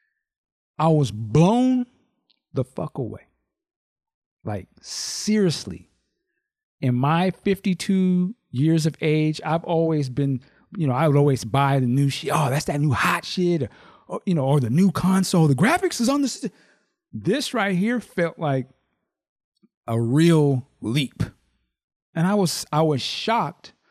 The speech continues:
that it was as good as it was, because I assumed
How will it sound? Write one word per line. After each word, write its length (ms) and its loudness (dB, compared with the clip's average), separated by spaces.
that 160 0
it 100 0
was 180 0
as 280 0
good 280 4
as 200 0
it 100 -4
was, 320 -2
because 300 -6
I 140 -2
assumed 840 -2